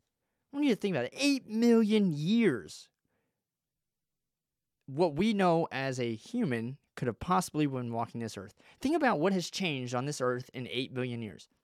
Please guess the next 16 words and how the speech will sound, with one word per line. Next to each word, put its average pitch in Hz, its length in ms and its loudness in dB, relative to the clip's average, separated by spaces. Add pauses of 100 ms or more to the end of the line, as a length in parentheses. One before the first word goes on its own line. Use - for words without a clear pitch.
(540)
Continents 165 680 2
have 107 120 -10
shifted. - 800 -6 (1120)
The 147 140 -2
climate 190 600 -2
has 131 280 -8 (540)
come 208 320 0
and 156 180 -2
went 131 240 -6
with 123 180 -8
ice 165 360 -2
ages 113 320 -6
and 104 180 -14
global 180 320 0
warmings 104 560 -10
and 104 200 -16